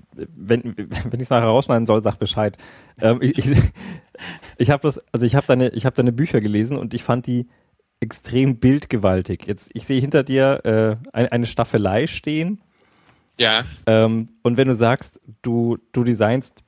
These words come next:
Speaker 1: Bücher mit einem jetzt nur drei Euro Stempel, dann klingt es für mich zumindest nach, äh,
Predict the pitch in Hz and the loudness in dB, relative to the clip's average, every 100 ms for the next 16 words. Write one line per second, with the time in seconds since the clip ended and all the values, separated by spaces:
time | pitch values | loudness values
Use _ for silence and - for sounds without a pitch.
0 | - 151 - 180 170 - 131 135 - 110 | -4 -2 2 2 2 -2 0 0 0 -2
1 | 117 123 123 104 131 - - 131 117 110 | 2 2 0 -2 -4 -4 -4 -2 0 2
2 | 110 113 127 160 117 113 107 117 156 165 | 2 2 2 2 0 0 0 0 0 0
3 | 120 113 - - - - - 120 175 170 | -2 -2 -8 -20 -20 -6 0 2 2 0
4 | 156 - 131 147 - - 135 139 139 - | -4 0 0 0 -2 -2 0 0 0 -6
5 | - _ 117 117 120 - - 104 107 110 | -20 _ 2 2 0 -4 -2 2 2 0